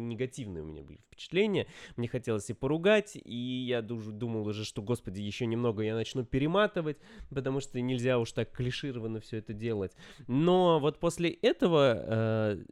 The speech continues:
из, как бы смещ-, смещения акцента и вот этого твиста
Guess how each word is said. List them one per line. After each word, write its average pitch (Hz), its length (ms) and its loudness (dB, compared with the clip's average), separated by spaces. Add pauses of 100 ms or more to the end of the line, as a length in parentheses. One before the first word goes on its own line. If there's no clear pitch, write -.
(240)
из, 110 280 -8
как 120 200 2
бы 117 80 0
смещ-, 160 500 0
смещения 156 540 0
акцента 262 480 -2
и 117 420 -2
вот 87 320 -8
этого 98 360 -4
твиста 127 560 -8